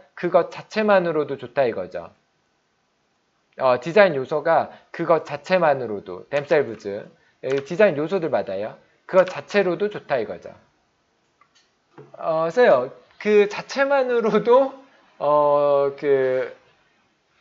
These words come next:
영향을 준다는 얘기는, 어, 써요. 어,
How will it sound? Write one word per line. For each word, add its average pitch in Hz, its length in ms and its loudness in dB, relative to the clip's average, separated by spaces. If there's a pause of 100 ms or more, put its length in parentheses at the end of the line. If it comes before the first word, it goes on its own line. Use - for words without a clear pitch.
(120)
영향을 202 360 4
준다는 175 340 0
얘기는, 135 600 -4 (840)
어, 139 340 6
써요. 135 500 4
어, 139 360 -4